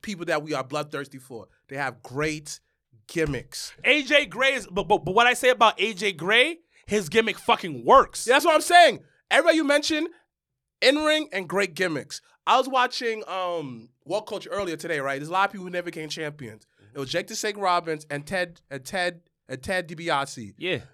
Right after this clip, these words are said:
Speaker 1: You didn't realize that they don't know W W E champion, Mister Perfect, but the gimmick worked.
Speaker 3: Great,
Speaker 1: And
Speaker 3: yeah.
Speaker 1: the in-ring translate. When you hear their background is, "Oh, this man did this.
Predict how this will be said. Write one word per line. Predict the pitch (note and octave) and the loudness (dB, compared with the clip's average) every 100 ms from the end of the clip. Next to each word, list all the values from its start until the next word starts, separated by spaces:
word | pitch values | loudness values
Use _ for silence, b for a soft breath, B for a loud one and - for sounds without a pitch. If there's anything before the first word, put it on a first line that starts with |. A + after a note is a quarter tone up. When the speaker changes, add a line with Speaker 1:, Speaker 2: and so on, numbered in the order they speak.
| - | -4
Speaker 1:
You | A3 | 2
didn't | F4+ D4+ | 4 4
realize | C#4+ E4 A#3+ G3 | 2 4 6 6
that | F3+ | 4
they | F#3+ | 0
don't | B3 | 2
know | |
W | G#3 F#3+ | 0 -2
W | F#3 | -4
E | F3+ | -4
champion, | G3 E3+ | -2 -2
Mister | F#3 F3+ | -4 -6
Perfect, | F#3+ G3 E3+ C#3 B2+ b b | -2 -2 -2 -6 -12 b b
but | C#3+ | -10
the | C#3 | -10
gimmick | B2+ F3+ F#3 F3+ F3 - _ | -8 -6 -6 -6 -10 -16 _
worked. | A#2 C3+ C#3 A2 | -6 0 0 0
Speaker 3:
Great, | C3+ E3 - E3 | -2 -2 -2 -2
Speaker 1:
And | F3+ | 0
Speaker 3:
yeah. | B3+ | 0
Speaker 1:
the | - A#3 | 2 2
in-ring | A#3+ A#3 A3+ A3 _ | 2 2 2 0 _
translate. | - A3+ A3 G#3 F3 D3+ A2+ b | -6 0 2 0 0 -4 -6 b
When | - G3 | -6 -4
you | G#3+ | -4
hear | G3+ C4+ B3+ G#3+ - | -2 2 2 2 -4
their | D#3+ | -8
background | D3+ A3 B3+ B3 F#3+ E3+ E3 | -2 4 4 2 0 0 0
is, | E3+ D3 D3+ b b | -2 -2 -4 b b
"Oh, | B3+ G3+ B2+ - | 6 6 2 -6
this | - A#3 A#3 | -2 -2 0
man | A3+ A3+ | -2 -2
did | A3 A3 | -4 -2
this. | C4+ F3 | 0 0